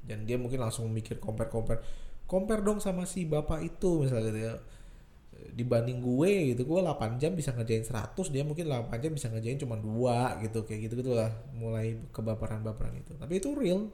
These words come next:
fenomena yang real dan gak ada yang bisa disalahin. Karena memang perbedaan itu terbentuk dari banyak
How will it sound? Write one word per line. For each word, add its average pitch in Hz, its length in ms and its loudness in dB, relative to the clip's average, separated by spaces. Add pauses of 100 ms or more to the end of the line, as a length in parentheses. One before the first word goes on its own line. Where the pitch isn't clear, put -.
(240)
fenomena 117 480 -4
yang 113 160 -4
real 175 160 -2
dan 120 160 2
gak 110 240 2
ada 113 80 2
yang 113 80 2
bisa 113 160 -2
disalahin. 151 560 -2 (840)
Karena 117 240 -6
memang 139 400 -4
perbedaan 113 480 0
itu 147 80 -6
terbentuk 123 480 -4
dari 120 240 -2
banyak 131 320 0